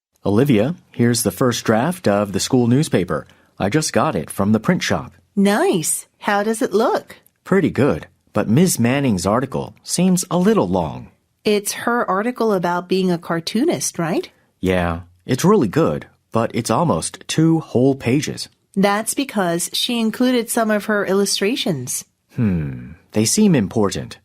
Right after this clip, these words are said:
Speaker 1: so I don't think we should take them out.
Speaker 2: Then should we ask the print shop to make the font size smaller?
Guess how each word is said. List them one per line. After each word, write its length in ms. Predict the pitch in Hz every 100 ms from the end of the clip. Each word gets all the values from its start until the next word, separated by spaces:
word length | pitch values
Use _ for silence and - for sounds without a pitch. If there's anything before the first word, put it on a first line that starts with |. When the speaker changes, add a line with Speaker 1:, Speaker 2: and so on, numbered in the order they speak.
| _ _
Speaker 1:
so 200 | - 110
I 100 | 98
don't 320 | 95 135 165 -
think 380 | 135 123 -
we 100 | 101
should 260 | 92 - 82
take 260 | - 104 -
them 120 | 82
out. 320 | 90 67 - _ _
Speaker 2:
Then 220 | - 233 233
should 200 | 247 196
we 200 | 233 196
ask 320 | 220 269 -
the 100 | 214
print 320 | - 202 208
shop 240 | 226 202 -
to 100 | 190
make 260 | 185 185
the 80 | 185
font 380 | 151 175 180 165
size 340 | - 175 170
smaller? 540 | - - 143 143 208